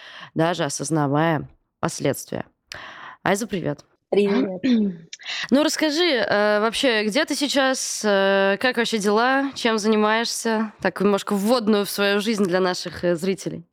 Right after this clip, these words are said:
Speaker 2: А, я на Бали, я, в принципе, давно здесь уже как-то адаптируюсь, но было вот это ковидное время, которое я улетела, ну, до ковида я улетела в Москву, и уже вернуться сюда, к сожалению, не смогла. Вот. Ну и когда встал вопрос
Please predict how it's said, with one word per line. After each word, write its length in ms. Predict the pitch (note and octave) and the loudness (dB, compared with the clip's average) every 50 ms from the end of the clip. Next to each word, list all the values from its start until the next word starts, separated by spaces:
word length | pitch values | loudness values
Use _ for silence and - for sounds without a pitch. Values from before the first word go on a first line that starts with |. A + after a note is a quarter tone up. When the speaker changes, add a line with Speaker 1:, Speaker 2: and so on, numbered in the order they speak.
| _ - | _ -4
Speaker 2:
А, 220 | F#3 F3 E3+ E3+ | 0 2 4 4
я 120 | E3+ F3+ F3 | 4 2 2
на 100 | F3+ E3+ | 0 2
Бали, 260 | F3 G#3 A#3+ A3+ F#3+ | 2 2 2 2 0
я, 80 | F3 F3 | -2 -4
в 60 | - | -4
принципе, 320 | F#3+ F#3+ F#3 - - F#3 | -10 -10 -10 -6 -2 0
давно 260 | F3+ F#3 F#3+ A3 A3 | 2 2 4 2 0
здесь 280 | F#3 D#3+ E3+ E3 E3+ - | 0 0 -4 -4 -4 -6
уже 340 | E3+ D3+ E3 E3 D#3+ D#3 D#3 | -8 -4 -2 0 2 2 0
как-то 260 | D#3 - D#3 - F3+ | -2 -4 -6 -4 -6
адаптируюсь, 800 | D#3 - - - A#3 B3+ C4 A#3 G#3 F#3+ F3+ E3 D#3 - - - | -6 -6 -4 -2 0 0 2 2 2 0 0 0 -2 -4 -6 -6
но 480 | F#3 F3 F3 F3 F3 F3 E3+ E3+ E3+ D#3+ | -2 0 2 4 4 4 4 2 2 0
было 300 | E3 F#3 F#3 F3+ E3+ D#3+ | 0 0 2 2 2 0
вот 140 | E3 D#3+ | -2 -4
это 120 | E3+ D3+ E3+ | -4 -6 -6
ковидное 460 | - F#3+ F3+ F#3+ F#3+ F3+ F#3 F3+ F3 | -4 -2 0 0 0 0 0 0 0
время, 300 | F3 G3+ A3+ C#4+ D4 A3 - | 0 0 0 0 -2 -4 -4
которое 260 | F3+ D#3+ - E3+ E3+ | -6 -8 -4 -2 0
я 80 | E3+ F3 | 0 0
улетела, 480 | F3+ F3+ - - F#3 F3 E3 D#3+ D#3 - | 0 -2 -2 -2 -2 0 0 -2 -2 -2
ну, 120 | F#3+ F#3 | -2 0
до 140 | E3+ F#3 F#3 | 2 2 0
ковида 340 | F#3 - E3+ D#3 E3+ D#3+ D3+ | 0 0 -2 -2 0 -2 -2
я 100 | D3 D#3 | -2 -4
улетела 320 | D#3+ D#3 - F#3+ F3 E3 | -4 -4 0 0 0 2
в 40 | E3 | 2
Москву, 340 | E3+ E3+ E3+ - - A#3+ C#4 | 0 -2 -2 -4 -4 -2 0
и 160 | A3+ F3 F3+ | 0 0 -2
уже 240 | E3 D#3+ G3 G3 G3 _ _ - | -2 -2 -2 -4 -4 _ _ -6
вернуться 400 | E3+ F3+ F3+ G3+ G3+ G#3 - F3+ | -4 -2 0 0 -2 -4 -6 -10
сюда, 260 | - - E3 F3 F3 | -8 -4 -2 -2 -2
к 60 | - | -2
сожалению, 800 | - - E3 E3+ E3+ F3+ F#3 F#3 F#3 F3 F3 F3 E3+ E3+ E3+ E3+ F3 | -4 -8 -4 -2 0 0 2 2 2 2 2 2 2 2 2 2 2
не 180 | F3+ F#3+ G3 F#3+ | 2 2 2 0
смогла. 540 | - - F3 E3+ D#3+ E3+ D#3+ D#3 C#3+ C#3+ - _ - _ - _ _ _ _ _ _ _ - | -2 -2 -2 -2 0 0 -2 -2 -2 -4 -10 _ -20 _ -20 _ _ _ _ _ _ _ -6
Вот. 680 | - E3+ E3 G3 G#3 G3 F3+ E3 D#3 D3+ D3 D3 - _ - | -4 -2 2 4 4 4 4 4 2 0 -2 -2 -8 _ -4
Ну 260 | E3+ E3+ E3+ E3 E3+ F3 | 0 2 4 4 4 4
и 120 | F3 E3+ | 2 2
когда 340 | - F#3+ F#3+ F3 F3+ F#3 F3+ | 2 0 0 4 2 2 2
встал 260 | - - G#3 F#3+ F3+ | 2 2 2 2 4
вопрос 600 | F3 F3+ F3 F3 G3+ G3+ F#3+ F3 - - - | 2 0 0 0 0 0 0 -2 -4 -10 -16